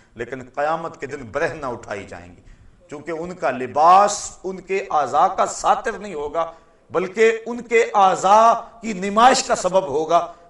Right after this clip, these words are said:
قیامت کے دن ان کو برہنہ اٹھایا جائے گا۔ یہ سارے حکم ایک سمت اور یہ سارے رشتے ایک طرف۔ اب بندہ درمیان میں کھڑا ہے،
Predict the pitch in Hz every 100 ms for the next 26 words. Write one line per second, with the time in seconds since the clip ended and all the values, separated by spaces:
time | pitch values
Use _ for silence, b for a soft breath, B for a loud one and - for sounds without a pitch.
0 | - 185 233 226 226 202 180 185 180 180
1 | 180 165 165 175 151 147 139 135 135 139
2 | 135 139 B 156 208 202 220 233 180 -
3 | 226 214 208 208 156 165 165 - _ _
4 | - 175 180 - 196 202 160 202 - 208
5 | 175 165 120 135 135 B B 180 190 185
6 | 185 175 156 139 139 135 123 117 104 104
7 | 104